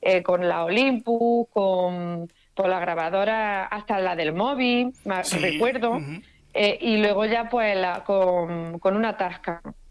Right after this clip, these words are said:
Speaker 1: con una Tascam
Speaker 2: Ujú.
Speaker 1: R cuarenta, en la que yo llevo, me aconsejó Pedro que funcionaba muy bien. La verdad que es, eh, maravillosa, es fantástica. Pero bueno, luego hablando con Luis de Uriarte, y luego contaré más cositas, eh, en Cádiz, que estuve en,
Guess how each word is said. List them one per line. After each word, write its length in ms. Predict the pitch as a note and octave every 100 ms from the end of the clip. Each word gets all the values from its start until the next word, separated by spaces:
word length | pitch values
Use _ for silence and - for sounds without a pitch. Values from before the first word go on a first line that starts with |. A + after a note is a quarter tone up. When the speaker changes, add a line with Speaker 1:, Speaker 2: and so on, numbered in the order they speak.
| - -
Speaker 1:
con 140 | F3+
una 200 | F#3+ G#3
Tascam 340 | G#3 G#3 A3 G#3
Speaker 2:
Ujú. 60 | G3
Speaker 1:
R 180 | F#3+
cuarenta, 420 | - F#3 F#3+ G#3+ C#4+
en 60 |
la 120 | A#3+ G3
que 140 | F#3
yo 100 | F3
llevo, 280 | F3 G3+ A#3+
me 100 | G#3+
aconsejó 500 | G3 F3+ F#3 - G3+
Pedro 380 | G3+ A3 C#4 D4
que 240 | A3+ G#3
funcionaba 520 | - F#3+ F#3+ F#3+ F#3
muy 200 | F#3 F3
bien. 140 | G3 A3
La 80 | E3+
verdad 260 | E3 F3+
que 280 | G3+ F#3+ F#3 - -
es, 400 | G#3 G3+ - - -
eh, 260 | F3+ E3+ F3 F3+ E3+ E3 - -
maravillosa, 720 | F#3 E3+ D#3 D#3 D#3+ - -
es 120 | F3+
fantástica. 580 | F3+ E3+ C#3+ - D3+ C#3+ _ _ _ - _
Pero 240 | - G#3+ A3
bueno, 240 | C#4 C4
luego 200 | B3 B3+
hablando 420 | D4 C#4 C4+ C4+
con 200 | A#3+ A#3
Luis 180 | A#3+ B3
de 80 | A3+
Uriarte, 840 | A3 G#3+ G#3 A3+ A#3 - G#3 G#3+ G#3+
y 240 | G3+ F#3+
luego 260 | F#3 G3+ G3+
contaré 360 | G3 F#3+ F#3
más 180 | F#3+ F#3+
cositas, 580 | - E3 - G3+ F#3 F#3+ - - -
eh, 400 | F3+ F3+ F3 E3
en 120 | F3+
Cádiz, 340 | E3+ A3+ A#3 A3
que 80 | G#3
estuve 280 | - G3
en, 120 | F#3+